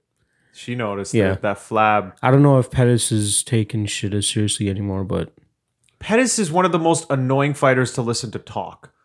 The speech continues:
Speaker 2: Mm.
Speaker 1: After every loss, you know, you know, I just went back now to, like, what I, what I'm really good at. I was just
Speaker 2: Yeah.
Speaker 1: concentrating on, and he looks the fucking same and does the same shit. You're like, "Well, you're not changing anything.
Speaker 2: Yeah.
Speaker 1: Stop talking about this."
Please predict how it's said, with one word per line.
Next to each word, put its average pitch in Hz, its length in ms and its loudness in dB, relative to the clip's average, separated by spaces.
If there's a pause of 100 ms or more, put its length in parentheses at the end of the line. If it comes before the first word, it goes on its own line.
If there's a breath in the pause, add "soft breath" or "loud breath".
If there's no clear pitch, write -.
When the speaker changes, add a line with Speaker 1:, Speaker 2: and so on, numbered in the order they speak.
(320)
Speaker 2:
Mm. 135 260 2
Speaker 1:
After 165 280 2
every 170 300 2
loss, 143 460 2
you 131 40 -6
know, 135 420 -4 (560 loud breath)
you 151 100 -4
know, 175 60 4
I 190 100 8
just 208 160 -2
went 156 180 0
back 143 320 4
now 151 260 2
to, 151 120 -4
like, 127 240 -2
what 135 100 2
I, 135 100 4
what 127 240 -2
I'm 120 140 -2
really 123 200 -2
good 123 240 2
at. 127 200 4
I 123 60 4
was 135 100 2
just 113 140 2
Speaker 2:
Yeah. 104 60 0
Speaker 1:
concentrating 131 440 2
on, 127 180 0
and 151 140 2
he 160 60 4
looks 160 240 2
the 175 100 2
fucking 156 380 2
same 107 240 0
and 117 120 -2
does 139 140 4
the 135 60 -2
same 139 280 2
shit. 117 200 -4
You're 113 80 -2
like, - 180 0 (180 loud breath)
"Well, 151 120 0
you're 208 100 8
not 294 220 6
changing 226 400 4
anything. 143 440 -2
Speaker 2:
Yeah. 113 300 -2
Speaker 1:
Stop 240 300 4
talking 208 340 4
about 117 240 -2
this." 98 140 -10